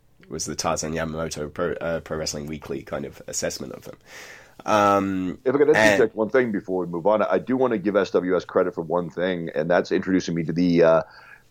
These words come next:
Speaker 2: the knowledge that Rick Martel could actually, he could actually go as a, a grappler, which I
Speaker 1: Yeah.
Speaker 2: didn't know until I watched an S W S card, and he, he had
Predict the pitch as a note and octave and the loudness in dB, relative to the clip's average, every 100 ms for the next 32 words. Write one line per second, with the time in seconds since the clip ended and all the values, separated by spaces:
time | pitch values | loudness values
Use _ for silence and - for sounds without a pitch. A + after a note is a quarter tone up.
0 | - G2+ G2+ G#2 - - G2 A#2 C3 A2 | -2 4 6 4 2 2 4 6 4 2
1 | E2+ G2+ F#2+ F2 G#2 - A#2 A#2 G2+ - | 2 2 2 0 -2 -2 -2 0 0 0
2 | A2+ B2+ G2+ - G#2 F#2+ G#2 - G2+ F#2 | 2 4 4 0 -4 -2 -4 -4 -8 -6
3 | F#2 F2+ E2 _ _ _ _ C3 D#3 A3 | -6 -8 -10 _ _ _ _ 2 2 2
4 | B2 F#2 A2+ A#2 D2 F2 F#2 F2 E2 E2 | 0 2 4 4 0 -4 -2 -2 -4 -6
5 | E2 F#2 A2+ - - _ _ _ _ - | -4 -4 -4 -8 -14 _ _ _ _ -2
6 | G2 - G#2 G#2+ A#2+ A2+ F#2 F#2+ A#2+ C#3 | 0 4 2 2 -2 -8 -10 0 2 2
7 | G2+ G#2 F#2+ G2 - F#2+ - G2 F2 G2+ | 0 -2 0 -2 -2 -8 -6 -6 -4 -6
8 | - G#2 F2+ E2 A2 A#2 A2+ - A2 G#2 | 0 0 0 -4 -8 -8 -10 -10 -6 -2
9 | G2 G2 G#2 | 2 2 2